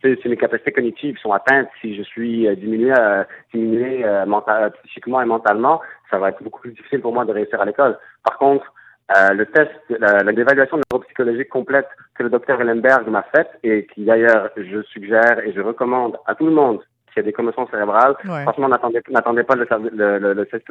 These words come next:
Speaker 1: système de san-, de, de santé publique, vous allez rien avoir comme réponse.
Speaker 2: Ouais.
Speaker 1: Ça, c'est, ça peut être un peu dispendieux parce que c'est au privé. Par contre, ça permet de donner une réponse, euh, précise, complète aussi,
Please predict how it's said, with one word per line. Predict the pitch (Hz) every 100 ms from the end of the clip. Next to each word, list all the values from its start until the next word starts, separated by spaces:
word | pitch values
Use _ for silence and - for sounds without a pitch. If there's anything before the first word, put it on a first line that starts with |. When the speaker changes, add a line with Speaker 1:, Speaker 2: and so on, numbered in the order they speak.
| 113
Speaker 1:
système | - 123
de | 117
san-, | 123 117
de, | 113
de | 107 107
santé | 110 127
publique, | 120 120 185 - _ _ _ _
vous | 101
allez | 110 107
rien | 104
avoir | 107 101 98
comme | 95
réponse. | 90 92 78 -
Speaker 2:
Ouais. | 180 147 127 - _
Speaker 1:
Ça, | 104 107 104
c'est, | 117 104 - _ _ - -
ça | 117
peut | 147
être | 156 151 - - _
un | 120
peu | 110 135 143 - - _
dispendieux | 135 135 127 120 156 196 -
parce | 120
que | - 120
c'est | 120
au |
privé. | 117 - 117 135 180
Par | - 117
contre, | - 131 -
ça | 123
permet | - 120 127
de | 120
donner | 120 123
une | 120
réponse, | 113 - 123 127 - _ - - 110
euh, | 104
précise, | 101 - 151 - 165 170 -
complète | - 156 156 147 214 -
aussi, | 156 - 220